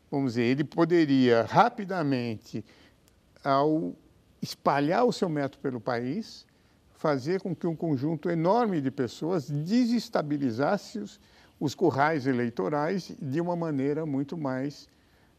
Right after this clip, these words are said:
eh, crítica, vamos dizer, e consciente dos seus direitos. Eh, só pra completar, o Paulo, i-, isso que o, que o Cortella disse,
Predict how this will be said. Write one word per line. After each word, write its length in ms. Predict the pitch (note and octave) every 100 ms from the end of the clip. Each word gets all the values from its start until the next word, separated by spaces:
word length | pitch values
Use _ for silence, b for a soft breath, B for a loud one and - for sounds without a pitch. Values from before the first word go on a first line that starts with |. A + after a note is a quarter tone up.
| - -
eh, 640 | B2+ A#2+ A2+ A2 G#2 G2+ G2+ F#2+ - _ _ _ -
crítica, 640 | E3+ F#3+ E3+ D#3 - A2
vamos 280 | G#2+ A2+ G2+
dizer, 280 | G#2+ B2 D#3+
e 20 |
consciente 800 | - D#3 - D3 C3 E3 E3+ C3
dos 140 | A2+
seus 220 | - B2+
direitos. 480 | G#2+ C3 - - _ _ b b b b b -
Eh, 300 | - C#3 B2
só 200 | - A3
pra 540 | G#3 D3+ B2+ A2+ A2+ A#2 F3+ - C#3 - _
completar, 680 | C#3+ B2 C#3 B2 F#3+ G3 D#3 D#3+
o 80 | F3
Paulo, 600 | - F#3+ A3+ E3 C3 B2+ - B3
i-, 160 | A3 - A3
isso 360 | G#3 - F#3+
que 320 | - C#3+ B2+
o, 120 | A2+ A2+ - _ _ _ _ _ _ -
que 100 | G#2
o 120 | A2
Cortella 500 | A#2+ G2 G#2 G2 F#2
disse, 260 | A#2 C#3+